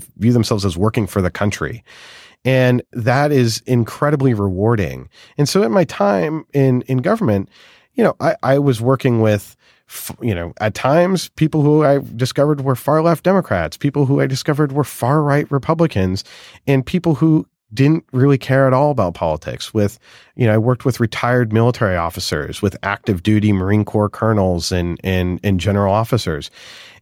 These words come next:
And so I had a real mix, you know, partly working on the political military space and working a lot with my, with D O D colleagues. And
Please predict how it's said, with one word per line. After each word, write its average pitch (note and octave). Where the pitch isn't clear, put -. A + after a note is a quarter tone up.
And D3+
so F3+
I C#3+
had E3
a E3
real D#3
mix, D3+
you A#2
know, G2+
partly C#3
working A2+
on G#2+
the G#2
political A#2
military G2+
space -
and D3
working D3+
a A#2
lot A#2
with B2
my, A2
with A2+
D A2+
O A2+
D F3
colleagues. D#2+
And F3+